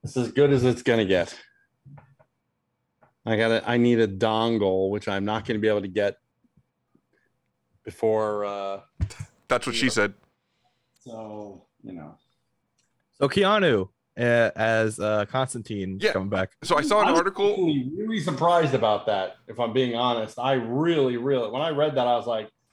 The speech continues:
Speaker 1: "Where did that come from? Giant freaking robot or, you know, one of those other ones that's completely full of shit?" 'Cause that's
Speaker 3: Yeah.
Speaker 1: my first thought was.
Speaker 2: So
Speaker 1: There's no way that's real.
Speaker 2: I think that I saw another article that it was,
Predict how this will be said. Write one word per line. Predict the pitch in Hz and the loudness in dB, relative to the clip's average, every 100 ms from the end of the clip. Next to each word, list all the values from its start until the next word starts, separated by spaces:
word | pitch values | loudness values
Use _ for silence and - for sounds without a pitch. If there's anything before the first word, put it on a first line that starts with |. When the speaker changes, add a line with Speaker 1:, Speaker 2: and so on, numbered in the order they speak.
| _ _ | _ _
Speaker 1:
"Where | 156 185 | -4 -2
did | 165 | 0
that | 156 - | 0 2
come | 151 135 | -2 0
from? | 131 107 101 | -4 -6 -8
Giant | 120 131 151 143 | -6 -4 -4 -4
freaking | - 151 143 151 131 | -2 -2 -2 -2 0
robot | 123 131 147 147 143 143 143 139 117 | 4 4 4 2 2 2 2 -2 -4
or, | 117 120 120 117 | -2 -2 -2 -4
you | 131 | -6
know, | 123 120 113 - - - - - _ | -4 -2 -2 -6 -20 -20 -20 -20 _
one | 143 | 2
of | 156 | 4
those | 147 147 - | 4 4 0
other | 139 143 151 | 2 4 4
ones | 151 156 135 | 4 2 2
that's | 131 - - - | -2 -4 -16 -6
completely | 135 120 123 147 131 135 | -2 -2 0 0 0 -2
full | - 143 131 | 0 0 0
of | |
shit?" | - - 127 151 - - | -4 -6 -2 -2 -4 -12
'Cause | 117 | -4
that's | 135 147 | -2 -2
Speaker 3:
Yeah. | 110 | -2
Speaker 1:
my | 104 | -4
first | 92 185 180 - | -4 -2 -2 -2
thought | 139 120 76 | 0 0 -2
was. | 80 65 - - _ - - - _ | -6 -14 -16 -20 _ -20 -20 -20 _
Speaker 2:
So | 175 | 0
Speaker 1:
There's | 175 123 117 110 | 0 0 -4 0
no | 127 147 151 | 0 2 2
way | 143 127 117 107 | 4 6 6 4
that's | 92 87 - | 0 -4 -10
real. | 67 55 52 _ _ _ _ | -16 -16 -18 _ _ _ _
Speaker 2:
I | 127 | -4
think | 131 208 240 | -4 -6 -2
that | 202 | 0
I | 143 | 0
saw | - 147 | 0 0
another | - 123 131 120 | 2 2 2 2
article | 120 139 - 117 104 | 2 0 -2 -2 2
that | 110 107 | 2 0
it | 107 104 - | 0 -2 -2
was, | 104 101 101 98 101 - - | 0 4 2 0 -6 -10 -12